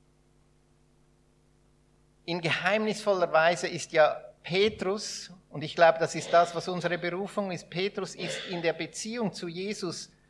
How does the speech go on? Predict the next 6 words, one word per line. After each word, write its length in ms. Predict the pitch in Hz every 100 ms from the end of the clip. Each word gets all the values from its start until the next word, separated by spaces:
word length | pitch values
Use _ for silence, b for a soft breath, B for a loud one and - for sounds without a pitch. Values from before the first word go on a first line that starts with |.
| _ -
zu 160 | 185
dem 320 | 165 196 240 220
Mann 320 | 185 196 185
geworden, 640 | 165 156 165 165 - 131 - _ _ _ _ _ _ _ _ _ _ _ _ _ _ _ _ _ _ _ _ _
denke, 260 | 156 151 143
den 360 | 156 151 160